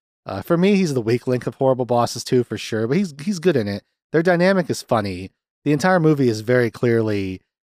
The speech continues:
these three guys have good chemistry. Just put the camera on them and let them riff and hope they stay somewhat in the realm of what the plot of the movie is, <laughs> and, and just go. And then Jennifer Aniston's really good in the movie. And, uh, Chris Pine, I've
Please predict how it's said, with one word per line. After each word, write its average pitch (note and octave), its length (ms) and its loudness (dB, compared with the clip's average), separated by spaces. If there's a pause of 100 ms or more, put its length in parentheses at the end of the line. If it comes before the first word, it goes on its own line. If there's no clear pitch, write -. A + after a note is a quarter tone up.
these C3 200 0
three D#3 160 2
guys B2+ 240 2
have A2+ 140 -2
good A#2 180 -2
chemistry. A2 480 -4
Just G2 200 -12
put - 160 -4
the - 60 -10
camera A2+ 400 -2
on G#2+ 180 -2
them G#2 220 -2
and G2 120 -6
let G2+ 180 -6
them G2+ 200 -4
riff G2+ 360 -4 (400)
and G2 180 -6
hope - 260 -2
they G#2+ 120 -2
stay G#2+ 280 -2
somewhat G#2 520 -2 (400)
in A#2+ 140 -4
the A2 100 -4
realm G#2 360 -2
of F#2+ 120 -8
what G2+ 160 -4
the G#2 80 -6
plot G2+ 300 -4
of G2 60 -8
the G2+ 100 -6
movie G2 340 -6
is, F#2+ 300 -6 (280)
<laughs> - 240 -10
and, C#3 340 -2
and A#2 180 -4
just G#2 180 -8
go. F#2 260 -6
And G#2 140 -8
then G2 220 -8 (260)
Jennifer C3 280 0
Aniston's B2 420 -4
really B2 220 2
good A#2+ 180 0
in A#2 80 -2
the A#2+ 40 -2
movie. A#2 400 0 (380)
And, G#2 300 -6
uh, F#2+ 160 -8
Chris - 260 -4
Pine, A2+ 520 -2
I've E3+ 200 0